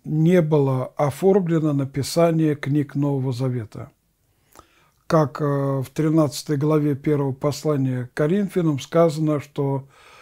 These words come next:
пророчества прекратятся. Мы имеем сейчас вернейшее пророческое слово –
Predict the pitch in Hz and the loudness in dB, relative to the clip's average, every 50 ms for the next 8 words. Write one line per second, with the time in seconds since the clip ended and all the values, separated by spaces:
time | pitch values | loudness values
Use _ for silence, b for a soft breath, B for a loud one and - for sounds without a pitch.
0 | b b b b - 165 151 151 156 165 175 175 - - 151 - - - 160 147 | b b b b -2 0 2 4 4 4 4 2 2 -2 -6 -6 -6 -4 -2 -2
1 | 147 143 - - _ _ - 143 139 131 - 139 139 131 139 131 110 98 - - | -2 -2 -4 -8 _ _ -6 -4 -4 -2 -2 -2 -4 -4 -4 -6 -8 -10 -12 -16
2 | - - _ _ _ _ _ _ _ _ _ _ _ _ _ _ _ _ _ _ | -20 -20 _ _ _ _ _ _ _ _ _ _ _ _ _ _ _ _ _ _
3 | _ _ _ b b b b b b b b b b b b b b b b b | _ _ _ b b b b b b b b b b b b b b b b b
4 | b b b b b b b _ _ _ - 156 160 180 196 190 185 185 185 196 | b b b b b b b _ _ _ 0 4 6 6 8 8 6 6 6 6
5 | 196 175 147 - - 165 - - 175 160 151 - - 143 160 170 165 151 185 180 | 4 2 2 0 -2 -4 0 2 2 2 2 0 0 2 2 2 2 2 2 2
6 | 170 143 - - 143 135 131 - - 151 156 160 156 147 127 - - - - 147 | 0 0 0 -2 -6 -6 -4 -2 0 0 2 2 2 0 -2 -6 -12 -8 -4 -4
7 | 139 123 - - 165 165 185 196 190 196 196 190 196 208 | -4 -4 -2 -2 2 4 4 4 4 2 0 -2 -2 -4